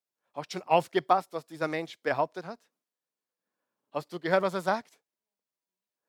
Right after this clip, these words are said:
Dann bitte, sei ehrlich genug. Wenn Jesus Recht hat, fall auf deine Knie. Wenn Jesus nicht die Wahrheit sagt,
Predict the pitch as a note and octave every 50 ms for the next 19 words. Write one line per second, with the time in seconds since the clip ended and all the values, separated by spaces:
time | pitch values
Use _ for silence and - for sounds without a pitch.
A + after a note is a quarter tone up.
0 | _ _ _ _ A#2+ A#2 A2+ _ D3 C#3+ - - G2+ F2 _ _ _ _ - A2+
1 | B2 D3 B2 B2+ B2 B2 A#2+ A2+ _ _ _ _ _ _ _ _ - B2 B2 A#2+
2 | A#2 G#2 - _ _ _ _ _ _ _ _ _ _ _ _ _ _ _ C#3+ D3+
3 | D#3+ D#3 F#3+ A3+ F#3 G#3+ G3+ - D#3+ D3 G#3 A#3+ - - - - - B2+ A2 -
4 | _ - - _ _ _ _ _ _ _ _ _ _ _ _ _ _ _ _ _
5 | _ _ - D3 E3 E3 D#3 C#3+ - D#3 C#3+ C#3+ C3+ - - C#3 A#2+ F#2 - _
6 | _ _ _ _ _ _ _ _ _ _ _ _ _ _ A#2 C#3 D3+ D#3 D3+ E3+
7 | F3 D#3 E3 D#3+ - - F#3+ A#3+ A3+ - A3+ G#3+ D#3+ E3 D#3+ - C3+ C3+ - -
8 | D3 D3 - -